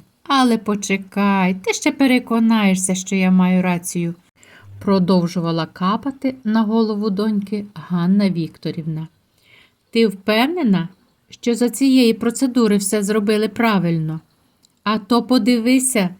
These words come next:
як зараз багато народжується дітей з проблемами». Після таких візитів матері Віра засмучувалася і довго не могла прийти в себе. І вона іноді думала,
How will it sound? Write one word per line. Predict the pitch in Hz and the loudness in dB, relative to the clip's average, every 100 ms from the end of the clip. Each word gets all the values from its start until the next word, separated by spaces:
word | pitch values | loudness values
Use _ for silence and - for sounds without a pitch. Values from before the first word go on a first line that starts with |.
| _ _ | _ _
як | 196 220 208 | 0 0 2
зараз | 190 208 190 | 2 2 0
багато | 208 208 214 202 196 | 0 0 2 0 2
народжується | 202 202 190 196 190 185 | 2 2 2 0 0 0
дітей | 185 214 208 170 | 0 0 -2 -2
з | |
проблемами». | - 214 208 214 165 165 156 160 _ _ _ _ _ _ _ _ _ _ | -2 -4 0 2 0 -2 -6 -8 _ _ _ _ _ _ _ _ _ _
Після | - 185 185 180 | -8 -8 -6 -8
таких | 185 151 - 240 262 | -6 -12 -8 -8 -4
візитів | 269 254 254 254 254 240 233 | -4 -2 0 -2 -2 -4 -2
матері | 233 226 214 214 214 - | -2 -2 -4 -6 -8 -8
Віра | 175 214 285 247 | -4 -2 -2 -2
засмучувалася | 196 202 - 190 190 185 175 180 175 - 180 180 - _ _ - | -2 -2 0 0 0 -2 -4 -4 -4 -6 -8 -10 -14 _ _ -8
і | 220 | -2
довго | 277 302 226 220 | 0 0 0 2
не | 190 | 2
могла | 175 170 175 | 0 -2 -4
прийти | 185 185 185 170 | -4 -6 -6 -6
в | 170 | -8
себе. | - 165 160 160 175 _ _ _ _ _ _ | -6 -6 -6 -8 -12 _ _ _ _ _ _
І | 247 | -4
вона | 247 277 294 | 0 0 0
іноді | 262 269 277 254 | 0 2 2 0
думала, | 233 277 254 254 247 | 0 0 2 2 0